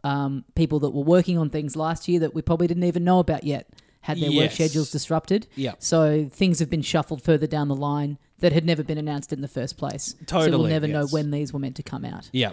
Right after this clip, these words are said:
Speaker 2: I think the stuff that we have on these lists may get delayed a little bit, but hopefully not. But yeah, I think you're right. That it's, there'll be less announcements of new games this year. That's my prediction,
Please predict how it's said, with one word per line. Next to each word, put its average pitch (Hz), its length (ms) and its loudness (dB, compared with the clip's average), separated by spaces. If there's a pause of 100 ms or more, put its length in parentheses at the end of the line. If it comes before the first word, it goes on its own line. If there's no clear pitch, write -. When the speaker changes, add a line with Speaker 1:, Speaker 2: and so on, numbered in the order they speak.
(100)
Speaker 2:
I 160 80 2
think 160 420 -2
the 151 80 -2
stuff 175 300 0
that 160 160 -2
we 143 120 0
have 156 180 2
on 147 120 2
these 131 200 -2
lists - 560 -2 (400)
may 135 260 0
get 151 180 -2
delayed 143 380 -2
a 151 60 -2
little 156 240 -2
bit, 190 380 -2
but 160 100 0
hopefully 165 400 0
not. 120 320 -4
But 170 80 0
yeah, 180 160 6
I 151 60 4
think 185 200 -4
you're 143 80 0
right. 135 320 0
That 156 240 -4
it's, - 320 -6 (340)
there'll 175 160 4
be 185 120 4
less 208 240 4
announcements 151 680 -2
of 127 140 -6
new 131 200 0
games 117 420 -6
this 113 260 -10
year. 101 100 -10
That's 107 220 -10
my 123 100 -4
prediction, 104 580 -10